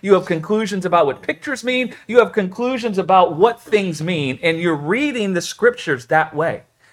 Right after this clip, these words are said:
It would be helpful to you when you're reading the scriptures, if you're wrestling with some of the scriptures, to be mindful of that. That's, like, the first thing that popped into my mind when Matt said that. The first thing that popped into my mind was,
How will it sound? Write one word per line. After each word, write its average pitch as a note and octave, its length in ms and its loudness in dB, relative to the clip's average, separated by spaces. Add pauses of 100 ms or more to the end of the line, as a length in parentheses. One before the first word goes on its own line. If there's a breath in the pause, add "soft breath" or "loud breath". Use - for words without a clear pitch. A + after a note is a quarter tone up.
(320 soft breath)
It F3+ 100 4
would G#3+ 160 8
be F#3 140 -4
helpful G3 480 2
to D#3+ 120 -8
you F#3 280 0
when D#3 160 -2
you're D3+ 100 -2
reading G3+ 400 -4
the D3+ 80 -4
scriptures, C3 760 -6 (200)
if - 60 -14
you're D#3+ 100 2
wrestling F3 640 2
with D#3 100 0
some F3 240 -2
of D#3+ 60 -4
the D3 80 -2
scriptures, F#3 680 -6 (220)
to G3 140 -2
be F#3+ 120 -2
mindful F3 560 0
of G2+ 120 -4
that. F#2 260 -16 (140 soft breath)
That's, F#3+ 100 2
like, A#3 140 2
the F#3+ 80 2
first B3 400 2
thing A#3+ 160 0
that D#3+ 160 -2
popped F#3+ 280 2
into F3+ 140 -4
my D#3+ 160 2
mind D#3+ 340 2
when B2+ 120 -4
Matt C3+ 240 -2
said B2+ 260 -2
that. G2+ 220 -12 (220 soft breath)
The E3 100 4
first A#3 280 4
thing A3 140 -2
that F3 140 -2
popped F#3+ 280 4
into E3 140 -4
my D3 140 2
mind D#3+ 340 0
was, A#2+ 320 0